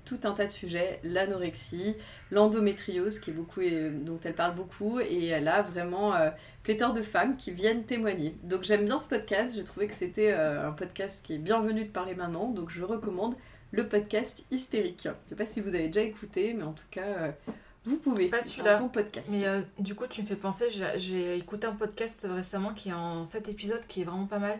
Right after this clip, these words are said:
Speaker 1: Ah, dis-nous.
Speaker 2: Et alors, attends, faut que je le retrouve, le nom, parce que c'est un mot japonais, faut que je, <laughs> je ne sais pas très bien le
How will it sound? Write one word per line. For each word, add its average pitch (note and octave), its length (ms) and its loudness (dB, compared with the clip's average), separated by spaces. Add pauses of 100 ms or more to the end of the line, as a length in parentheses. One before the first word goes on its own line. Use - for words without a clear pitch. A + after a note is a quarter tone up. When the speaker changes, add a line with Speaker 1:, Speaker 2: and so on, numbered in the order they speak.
(160)
Speaker 1:
Ah, G3 160 8 (160)
dis-nous. G#3 320 0 (140)
Speaker 2:
Et G3+ 80 6
alors, F#3 140 2
attends, F#3+ 220 -2
faut F#3+ 140 -14
que F3+ 100 -10
je - 60 -12
le E3+ 60 -8
retrouve, F#3 340 -10
le G#3 100 -2
nom, G3+ 100 0
parce G#3+ 100 -8
que - 100 -14
c'est F#3 160 -8
un F3 220 -8
mot F#3+ 220 0
japonais, G3+ 460 -2
faut F#3 200 -14
que E3+ 80 -16
je, E3+ 460 -10
<laughs> E3 40 -12
je E3+ 60 -12
ne E3+ 80 -12
sais F4+ 120 -8
pas B3+ 120 -14 (140)
très F3 80 -2
bien F3+ 220 -8
le E3 160 -6